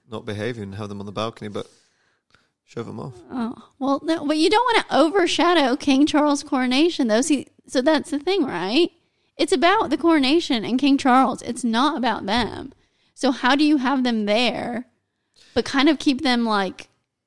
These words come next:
Speaker 2: quiet so they don't try and take the attention? 'Cause they will.
Speaker 1: I think it's, what, what's really difficult, um, is just the amount, the sheer amount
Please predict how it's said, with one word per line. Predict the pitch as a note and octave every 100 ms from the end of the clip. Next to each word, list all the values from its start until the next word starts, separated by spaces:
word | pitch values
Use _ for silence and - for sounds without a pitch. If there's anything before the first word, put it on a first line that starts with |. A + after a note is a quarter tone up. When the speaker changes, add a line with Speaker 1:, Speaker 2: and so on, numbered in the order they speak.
| _ _ _ _ _ _ _ _ _
Speaker 2:
quiet | - - A#3 A3+ D#4+ A3+ D#3 F#3+ B3 - _
so | _ C4+
they | A#3+ A3+
don't | A3 A#3 B3+
try | - C4+
and | B3
take | C#4+ B3
the | B3
attention? | A#3+ C4 C#4+ - - - - -
'Cause | - D4
they | D#4+
will. | D4 G#3+ C#4 D#4+ - A#3+ E4+ - _ _ _ _ _ _ _ _ _ _ _ _ _ _ _ _ _ -
Speaker 1:
I | C3+
think | D#3+ C#3+
it's, | C#3+ - - - - _ _ _ _ _
what, | B2 A#2+ -
what's | A#2+ - -
really | A2+ G#2+
difficult, | G#2+ G#2+ - A2 - _ _ _ _ _
um, | A#2 G#2 G2+ - _ _ _ _ _ _
is | C3+ B2
just | C3 - _ _
the | C3
amount, | A#2+ A#2 A#2 G#2+ A2+ A#2 G#2+ _ _
the | A#2+
sheer | - - A#2+ G#2+
amount | G#2 G2+ G#2 G2+